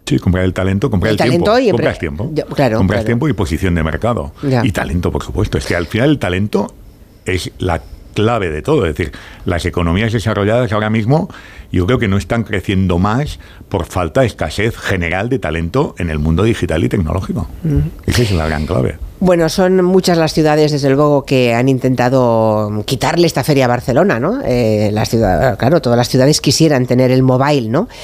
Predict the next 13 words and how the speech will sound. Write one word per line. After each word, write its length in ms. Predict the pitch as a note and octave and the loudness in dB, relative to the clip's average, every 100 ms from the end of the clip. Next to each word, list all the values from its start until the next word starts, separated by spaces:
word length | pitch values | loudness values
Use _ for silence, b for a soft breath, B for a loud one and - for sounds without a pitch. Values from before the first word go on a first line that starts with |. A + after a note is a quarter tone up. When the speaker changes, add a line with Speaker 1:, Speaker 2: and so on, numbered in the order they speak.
| B B - | B B 0
Speaker 2:
Eh, 540 | C#3 C3 B2+ B2 A#2+ | 4 4 4 2 -2
¿qué, 120 | - D#3+ | -4 0
qué 120 | E3+ | 2
tiene 200 | A3+ G#3+ | 4 4
Barcelona 560 | F3+ F3 E3 D3+ B2 A#2 | 2 -2 0 2 0 0
para 220 | B2 B2 | 0 0
que, 500 | A#2+ A#2 A#2 A2 A2 | 2 2 4 4 2
mm, 280 | G#2+ G#2+ G#2+ | 0 0 -2
en 360 | - A2+ A#2+ | -2 -8 -8
fin, 220 | - F#3 F3 | -2 -2 0
siga 320 | - E3+ D#3 | 0 2 2
aquí, 220 | - A3+ | 2 0
¿no? 220 | E3+ A3+ | 2 -2